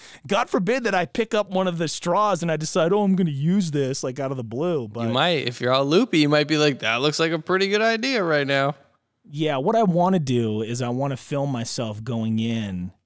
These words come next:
Speaker 1: and then coming out of it. But I don't know that I'll be, I'll be in it enough to be able to film <laughs> myself coming out of it.
Speaker 2: I was gonna say, I don't know if you're gonna be coherent to,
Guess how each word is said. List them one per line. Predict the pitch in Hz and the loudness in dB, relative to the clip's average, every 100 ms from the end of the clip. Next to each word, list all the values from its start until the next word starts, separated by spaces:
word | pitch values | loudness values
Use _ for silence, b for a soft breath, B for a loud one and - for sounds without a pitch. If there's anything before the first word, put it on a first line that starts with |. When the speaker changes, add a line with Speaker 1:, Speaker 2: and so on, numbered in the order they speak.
| _ 113 | _ -8
Speaker 1:
and | 123 127 | -6 -4
then | 120 | -4
coming | 110 135 117 104 | -6 -6 -4 -4
out | 110 120 | -6 -6
of | 113 90 | -8 -12
it. | 85 - - | -14 -18 -12
But | 117 | -6
I | 139 | -2
don't | 165 | 0
know | 147 151 | 0 0
that | 143 123 | -2 -4
I'll | 120 113 | -4 -4
be, | 120 117 110 104 - _ _ _ _ _ _ _ _ _ _ _ _ _ _ _ _ 110 | -4 -4 -4 -6 -10 _ _ _ _ _ _ _ _ _ _ _ _ _ _ _ _ -8
I'll | 117 | -6
be | 123 117 | -2 -2
in | 117 220 | 0 -2
it | 175 | -2
enough | 110 95 101 | -4 -6 -10
to | - | -10
be | 120 131 | -6 -4
able | 139 139 | -4 -6
to | |
film | 127 156 175 | -6 -2 2
<laughs> | 185 | 2
myself | 127 - 139 131 | 0 -2 -2 -2
coming | - 175 139 139 | -2 -2 -2 -2
out | 160 208 | 0 0
of | 143 | 0
it. | |
Speaker 2:
I | 139 | 0
was | 139 143 | 2 2
gonna | 156 | 2
say, | - 143 139 | 2 2 4
I | |
don't | 156 | 4
know | 156 | 2
if | 156 | 2
you're | 151 | 0
gonna | 147 | 0
be | 135 131 | -2 -4
coherent | 120 127 123 143 131 127 120 107 | -4 -6 -4 -4 -4 -4 -6 -10
to, | - 123 113 | -6 -4 -4